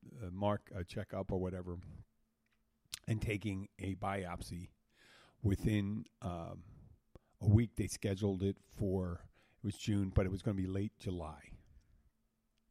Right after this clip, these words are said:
which, uh, I guess because everything was clo-, everything was open, but they were getting all the surgeries done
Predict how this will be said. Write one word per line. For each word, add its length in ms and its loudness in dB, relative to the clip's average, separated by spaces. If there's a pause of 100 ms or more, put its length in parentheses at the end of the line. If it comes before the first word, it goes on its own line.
(320)
which, 320 -2 (160)
uh, 60 -6 (960)
I 120 0
guess 540 2
because 300 4
everything 420 6
was 340 -2 (1160)
clo-, 420 10 (400)
everything 380 8
was 160 8
open, 480 8 (240)
but 160 2
they 100 2
were 160 0
getting 240 -4
all 140 0
the 80 -2
surgeries 720 -6
done 380 -8